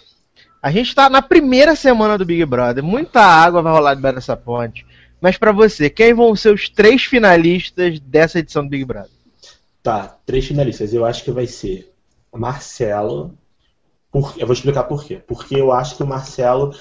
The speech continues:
Speaker 2: ele tem o poder do coitadismo, assim. Ele já tava contando umas histórias de coitado, que ele passou dificuldade quando era mais novo,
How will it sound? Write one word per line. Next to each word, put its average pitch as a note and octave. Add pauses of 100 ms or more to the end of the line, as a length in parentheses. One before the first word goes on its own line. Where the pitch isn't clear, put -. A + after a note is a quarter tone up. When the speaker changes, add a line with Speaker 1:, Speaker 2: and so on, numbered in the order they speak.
(160)
Speaker 2:
ele A#2+
tem B2+
o B2+
poder C3
do C#3
coitadismo, C#3
assim. G2 (180)
Ele A#2+
já C3
tava F3+
contando E3
umas D#3+
histórias C#3+
de C#3+
coitado, C#3 (380)
que -
ele B2
passou A#2+
dificuldade A#2+
quando A#2
era A#2
mais A2+
novo, C3+